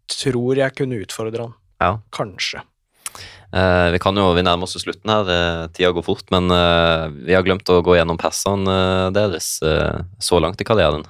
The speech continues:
Speaker 2: Vi kan jo starte på, eller har alle, har begge løpt tre tusen, eller skal vi begynne på fem?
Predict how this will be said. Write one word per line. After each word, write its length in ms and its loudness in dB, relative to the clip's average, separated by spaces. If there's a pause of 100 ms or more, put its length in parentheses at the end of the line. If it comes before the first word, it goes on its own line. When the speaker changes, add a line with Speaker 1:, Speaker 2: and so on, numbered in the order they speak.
(120)
Speaker 2:
Vi 60 -8
kan 100 0
jo 80 2
starte 320 0
på, 420 4 (800)
eller 120 2
har 280 4
alle, 240 2
har 140 4
begge 260 0
løpt 200 0
tre 180 2
tusen, 280 -2
eller 120 0
skal 140 -4
vi 80 2
begynne 80 -2
på 80 -2
fem? 200 0